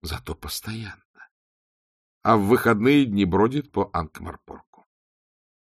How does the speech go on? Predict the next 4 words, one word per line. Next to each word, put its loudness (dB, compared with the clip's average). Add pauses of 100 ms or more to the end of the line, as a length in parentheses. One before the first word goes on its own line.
(400)
Капитан -8
Ваймс. -10 (840)
Ваймс -4
заморгал. — -4